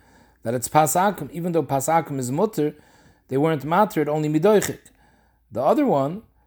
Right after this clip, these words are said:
has a Maila, even though it's not Nekiya, but it has a Maila that it's Pas Yisrael. So Mamela, that each one is Shakal Keneged the other, and you can choose Ezer Sheyirtze. But if both of them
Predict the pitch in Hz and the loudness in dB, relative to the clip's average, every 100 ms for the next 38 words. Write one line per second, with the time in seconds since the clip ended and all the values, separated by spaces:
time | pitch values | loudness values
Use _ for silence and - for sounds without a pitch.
0 | _ _ - 131 127 135 131 127 127 156 | _ _ -4 -2 0 2 4 4 0 -4
1 | 160 165 151 127 143 143 131 123 220 294 | -4 -2 -2 -2 -2 -4 -4 -6 -2 -2
2 | 156 131 127 131 151 226 170 131 127 - | 0 0 0 0 0 0 0 -2 -4 -2
3 | 139 131 151 147 190 170 - - 170 180 | 0 0 -4 -2 0 0 -4 -10 -6 -2
4 | 240 202 180 165 151 151 185 180 185 190 | 0 0 -2 -4 -4 -4 -4 -6 0 2
5 | 160 151 151 - - _ _ _ - 139 | 2 0 -6 -16 -20 _ _ _ -10 -6
6 | 120 180 180 170 143 156 156 151 160 185 | 0 4 4 2 -4 -2 -2 0 2 2
7 | 190 160 147 147 156 131 190 160 156 160 | 4 2 -2 -4 -6 -4 -4 -2 2 2
8 | 151 - 135 135 123 - - _ 107 113 | 0 -2 2 2 2 -6 -16 _ -2 4
9 | 139 113 - - - 120 101 120 190 202 | 4 4 -4 -20 -12 -10 -4 0 2 2
10 | 139 120 110 95 | 0 0 0 -4